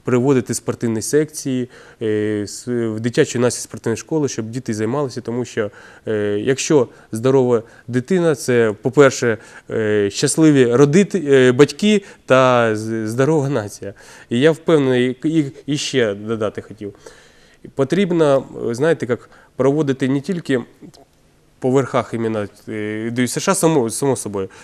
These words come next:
а ще ми до-, повинні проводити, е, за місцем проживання такі свята мікрорайону. І у нас такі вдалий вже, е, проект, який в тому році розпочався, це з дворовий футбол.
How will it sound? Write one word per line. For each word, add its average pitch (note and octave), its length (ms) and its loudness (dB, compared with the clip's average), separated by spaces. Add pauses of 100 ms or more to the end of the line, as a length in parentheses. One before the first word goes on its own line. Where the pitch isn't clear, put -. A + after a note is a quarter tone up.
а A#2+ 160 -2
ще F#3 200 -2
ми D#3+ 160 2
до-, C3+ 140 2
повинні D3+ 360 0
проводити, C3+ 600 -2 (420)
е, G#2 640 0 (240)
за A#2+ 140 -2
місцем D3+ 340 0
проживання C3+ 800 -2
такі A#2+ 360 -4 (180)
свята C#3+ 400 0
мікрорайону. B2+ 800 -2 (260)
І A#2+ 320 0
у A#2 100 0
нас C#3 320 -2
такі A#2+ 200 -10
вдалий A#2+ 320 0
вже, A2 160 -4
е, A2 480 0
проект, C3+ 500 0 (160)
який B2 260 0
в A2 100 -6
тому B2+ 340 -2
році A2+ 540 -2
розпочався, B2 760 -4
це A#2+ 340 -4
з G#2+ 60 -6
дворовий B2 440 2
футбол. C3 480 -4